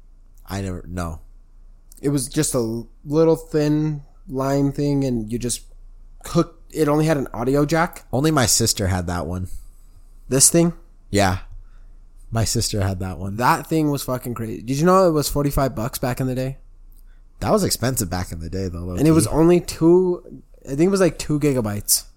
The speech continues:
Speaker 1: My brother literally washed them. He had two, and every one that he owned, he left them in his pocket, and he washed them and broke 'em.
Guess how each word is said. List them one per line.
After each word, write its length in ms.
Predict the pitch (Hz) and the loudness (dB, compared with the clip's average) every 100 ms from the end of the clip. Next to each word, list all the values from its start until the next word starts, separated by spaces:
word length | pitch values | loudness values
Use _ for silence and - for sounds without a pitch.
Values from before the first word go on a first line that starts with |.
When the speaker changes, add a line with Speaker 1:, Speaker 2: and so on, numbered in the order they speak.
| - - - _ | -20 -20 -20 _
Speaker 1:
My 180 | 113 139 | 2 2
brother 480 | 113 120 156 139 - | 2 4 4 2 -4
literally 520 | 98 110 123 123 117 | -6 -2 0 2 2
washed 520 | 104 90 92 92 - - | 0 2 0 0 -6 -10
them. 260 | 78 80 - - - | -12 -12 -16 -20 -4
He 160 | 135 | 0
had 240 | 131 131 - | 2 0 -2
two, 380 | - 117 92 - - | -2 -2 -4 -10 -12
and 100 | 107 | -6
every 240 | 107 120 120 | -2 0 0
one 220 | 117 117 | -2 -4
that 120 | 92 | -4
he 140 | 110 | -4
owned, 280 | 87 104 117 | -4 -4 -2
he 180 | 117 95 - - - - | -2 -4 -8 -20 -20 -14
left 300 | 101 107 - | -2 0 0
them 140 | 117 107 | -2 -4
in 80 | |
his 100 | 98 | -4
pocket, 440 | - 98 98 120 87 | -4 -2 -2 -4 -4
and 100 | 92 | -4
he 80 | 104 | -4
washed 380 | 90 87 - - | -2 -4 -4 -8
them 180 | 82 | -6
and 160 | 85 85 | -6 -4
broke 260 | 87 85 | -4 -4
'em. 140 | 90 | -6